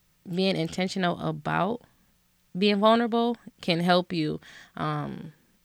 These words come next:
find more about yourself and have a deeper connection with others around you. So I think that vulnerability is important, and we talked about it in our October couples boot camp that we did, um,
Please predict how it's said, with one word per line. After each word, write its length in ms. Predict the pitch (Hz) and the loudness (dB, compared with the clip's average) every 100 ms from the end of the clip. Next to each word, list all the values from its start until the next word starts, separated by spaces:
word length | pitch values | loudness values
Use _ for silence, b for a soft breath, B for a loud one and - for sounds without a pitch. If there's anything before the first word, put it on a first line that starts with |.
| _ _ | _ _
find 600 | - 175 165 160 151 156 | -4 0 2 0 -4 -8
more 320 | - 156 165 | -8 -2 0
about 240 | 160 156 - | 0 -2 -6
yourself 540 | 160 156 170 190 - - | -6 -4 -4 -6 -12 -8
and 440 | 170 165 160 156 160 | -2 0 0 -2 0
have 180 | 160 | 0
a 40 | 151 | 0
deeper 220 | 156 160 | -4 -4
connection 560 | 156 156 160 - 151 151 | -4 -4 -4 -4 -4 -4
with 260 | 151 156 _ - | -4 -4 _ -4
others 280 | 165 165 151 | -2 0 -2
around 340 | 147 151 165 | -2 -4 -4
you. 200 | 147 151 151 b b b b b b | -6 -10 -12 b b b b b b
So 320 | - 170 156 | 2 4 6
I 120 | 160 | 2
think 180 | 170 170 | 0 0
that 120 | 156 | 0
vulnerability 400 | 156 156 156 156 | 0 -2 -2 -2
is 80 | 147 | -4
important, 480 | 151 - 170 175 175 | -4 0 0 0 -2
and 160 | 160 156 | -2 -4
we 80 | |
talked 280 | 175 170 160 | 0 -2 -2
about 240 | 156 151 156 | -4 -2 -2
it 80 | |
in 100 | 151 | -2
our 200 | 151 147 151 | 0 0 -2
October 480 | 151 - 160 160 156 | -4 -2 0 0 -2
couples 340 | - 160 151 | -2 -2 -2
boot 180 | 156 185 | -2 -2
camp 260 | 208 202 | 0 0
that 120 | 214 208 | 0 0
we 120 | 208 | 2
did, 260 | 214 214 - B B B | 2 2 -2 B B B
um, 480 | 165 160 156 147 156 | 0 0 0 -2 -6